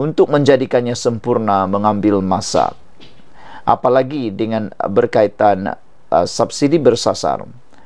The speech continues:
Memang diakui ada beberapa perkara yang perlu diperbaiki, tetapi ianya akan diteruskan. Hari ini, pembekal ayam segar lega. Budi Madani dua ratus ringgit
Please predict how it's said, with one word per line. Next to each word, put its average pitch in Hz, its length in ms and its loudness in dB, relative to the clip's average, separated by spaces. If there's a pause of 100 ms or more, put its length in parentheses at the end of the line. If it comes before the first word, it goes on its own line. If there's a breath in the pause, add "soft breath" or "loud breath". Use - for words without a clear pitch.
Memang 127 400 2
diakui 123 640 -2 (480 soft breath)
ada 113 560 4
beberapa 110 560 2
perkara 113 400 0
yang 104 160 0
perlu 110 240 0
diperbaiki, 131 880 0 (480)
tetapi 107 720 -2
ianya 95 320 -4
akan 87 560 -2 (240 soft breath)
diteruskan. 101 960 -2 (560 loud breath)
Hari 165 400 2
ini, 147 320 -8 (320)
pembekal 131 640 4
ayam 117 240 4
segar 120 640 0 (240)
lega. 117 560 2 (640 soft breath)
Budi 135 400 4
Madani 113 640 2
dua 117 240 4 (160)
ratus - 320 -6
ringgit 92 400 -4